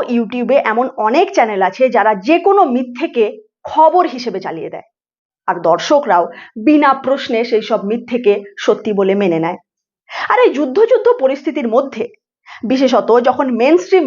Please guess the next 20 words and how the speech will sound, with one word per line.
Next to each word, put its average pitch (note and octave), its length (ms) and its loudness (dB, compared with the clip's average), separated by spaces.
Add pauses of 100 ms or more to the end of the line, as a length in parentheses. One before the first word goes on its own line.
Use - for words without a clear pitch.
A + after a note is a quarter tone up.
মিডিয়াও B3 360 4 (360)
গুজব E4+ 420 4
আর D#4 60 -4 (120)
ফেক C#4+ 260 -4
নিউজ A#3 180 -4 (100)
ছড়াচ্ছে, G3+ 480 -4 (640)
তখন G4+ 300 0
তাদের C4 360 2
তো C#4+ 60 2 (100)
পোয়াবা G3 320 4
আরো F#3+ 140 0
হবেই। F3+ 360 -2 (460)
সেই G3+ 220 0 (100)
সুযোগে A3+ 420 2 (440)
তারাও C#4+ 400 4 (120)
যথেচ্ছ A#3 360 -6 (200)
মিথ্যাচার A#3+ 560 -4
করে F3+ 220 -6
গেছে। - 220 -10 (840)
পাশাপাশি C5 380 2